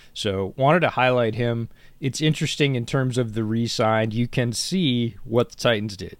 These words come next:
Titans said, "Yep, we prioritize O-line. Which one?" <laughs>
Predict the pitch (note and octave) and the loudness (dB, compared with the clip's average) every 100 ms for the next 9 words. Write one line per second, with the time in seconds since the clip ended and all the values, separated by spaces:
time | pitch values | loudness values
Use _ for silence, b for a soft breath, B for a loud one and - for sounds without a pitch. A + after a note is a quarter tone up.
0 | - G#2 G#2+ G#2 - G2+ F#2+ F2 A#2+ F#3 | -4 -2 -2 -4 -6 -4 -4 -2 0 0
1 | _ - - - - - - - - - | _ -20 -20 -20 -20 -20 -20 -20 -20 -8
2 | A#2+ C3+ C3+ C3+ C3+ C#3 C3 A#2+ A2 A#2 | -4 0 4 4 4 2 -2 0 0 0
3 | D#3+ F#3 F#3+ - - b b b b - | 0 0 -4 -8 -20 b b b b -6
4 | A2 C3+ - A#2+ E2 C#2+ B | 0 0 0 0 0 -2 B